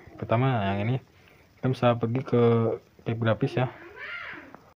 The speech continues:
Kalian bisa kasih klip grafis yang overall animation lima ya. Nah, ini kalian bisa kasih yang nomor delapan belas ya. Nah, yang ini kalian bisa checklist.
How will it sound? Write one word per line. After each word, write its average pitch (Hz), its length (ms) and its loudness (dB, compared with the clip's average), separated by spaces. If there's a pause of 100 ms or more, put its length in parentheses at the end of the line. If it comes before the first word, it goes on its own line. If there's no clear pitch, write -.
(160)
Kalian 135 320 6
bisa 127 220 8
kasih 135 320 4
klip 127 160 -2
grafis 123 340 6
yang 120 240 6
overall 117 480 8
animation 117 320 2
lima 127 460 4
ya. - 20 2 (160)
Nah, 110 160 0
ini 120 160 4
kalian 139 240 4
bisa 131 140 4
kasih 135 720 2 (480)
yang 113 220 2
nomor 113 420 2
delapan 117 320 2
belas 131 220 2
ya. - 160 0 (560)
Nah, 98 180 2
yang 98 220 0
ini 120 100 0
kalian 127 220 -2
bisa 117 160 2
checklist. - 480 -2